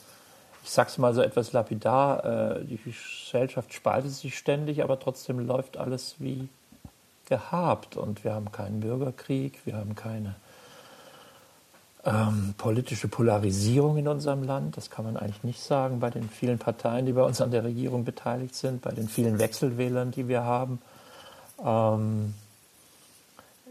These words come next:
es gibt eigentlich viel mehr, ja, wie soll ich sagen, Verfahrenseinigkeit. Äh, wir haben die Rechtswege, wir können klagen, wenn uns irgendetwas nicht passt, wenn in einem Konflikt uns etwas über die Hutschnur geht.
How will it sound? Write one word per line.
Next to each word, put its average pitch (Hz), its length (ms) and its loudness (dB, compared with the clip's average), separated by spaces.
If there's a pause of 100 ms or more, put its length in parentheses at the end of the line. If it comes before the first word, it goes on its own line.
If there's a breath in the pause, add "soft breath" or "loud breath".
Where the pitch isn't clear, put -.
(560)
es - 220 -4
gibt - 200 -2
eigentlich 123 280 0
viel - 380 -2
mehr, 147 880 2 (400)
ja, 131 300 4 (100)
wie 127 80 -4
soll 127 180 -2
ich 127 120 -6
sagen, 135 500 0 (140)
Verfahrenseinigkeit. 135 1700 2
Äh, 113 680 -2 (300)
wir 110 120 -6
haben 110 140 -2
die 117 80 -2
Rechtswege, 117 720 -2
wir 110 120 -6
können 117 320 -2 (520 soft breath)
klagen, 131 580 6
wenn 117 120 0
uns 117 140 -4
irgendetwas - 560 -4
nicht 113 200 -10
passt, - 360 -6
wenn 113 100 -2
in 110 140 0
einem 104 160 -4
Konflikt - 480 -8
uns - 160 -10
etwas - 260 -6
über 123 160 -8
die 113 140 -4
Hutschnur 120 480 -4
geht. 123 280 -2